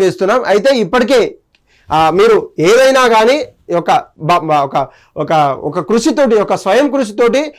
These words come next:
విద్య-, పేదలకు చేసేటువంటి సహాయం కావచ్చు, రైతులకు చేసేటువంటి సహాయం కావచ్చు,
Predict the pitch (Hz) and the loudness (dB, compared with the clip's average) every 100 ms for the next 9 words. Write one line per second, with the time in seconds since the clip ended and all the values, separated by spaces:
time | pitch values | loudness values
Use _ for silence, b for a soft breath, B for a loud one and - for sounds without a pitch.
0 | b 160 175 175 160 143 196 247 302 294 | b -4 -2 0 -2 -2 0 2 2 0
1 | 269 269 240 254 233 226 214 185 202 262 | -2 -2 -2 -2 -2 -4 -2 0 2 2
2 | 240 214 214 208 254 226 202 226 208 214 | 2 2 0 -4 -4 -2 -2 -2 -4 -4
3 | 202 196 185 180 175 170 196 180 170 170 | -4 -6 -6 -6 -4 -2 0 -2 -2 -4